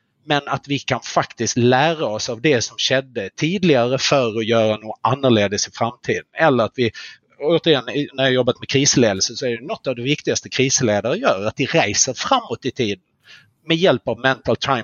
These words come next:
tra-, travel och tänker, vi vet vad fakta är nu, hurdan kan detta eskalera och bli worst case? Och så är det det som ska styra våra aktioner. Vad är det vi tränger att lära oss nu eller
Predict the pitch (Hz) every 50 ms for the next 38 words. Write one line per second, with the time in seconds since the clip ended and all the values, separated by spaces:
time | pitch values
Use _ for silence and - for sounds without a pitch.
0 | 101 _ - 120 107 - _ - _ - 135 120 98 98 107 101 101 113 _ -
1 | 147 127 - _ - 113 - _ - - - - - - _ _ _ _ _ _
2 | _ _ _ - 120 135 131 117 185 220 214 - - - 156 - - 180 175 -
3 | - - 151 135 123 117 131 147 214 285 262 _ _ _ _ _ _ - 143 127
4 | 208 233 190 156 135 139 127 127 - 147 139 156 156 - _ - 123 123 117 -
5 | - - 131 143 156 147 131 120 107 110 110 110 113 135 139 120 107 110 123 143
6 | 156 131 110 - - - - 170 226 262 - - - - _ _ _ _ 180 -
7 | - 156 131 123 135 117 110 - 208 190 139 123 110 - - 113 - - 117 -
8 | - - - 131 117 131 143 139 120 101 95 104 98 101 101 107 107 - - -
9 | 233 160 104 98 - - 95 98 110 135 139 127 117 107 107 101 110 104 107 _
10 | - - 117 107 107 107 107 101 101 104 110 113 110 120 120 127 123 113 113 98
11 | 95 - - 117 110 107 107 104 101 101 101 104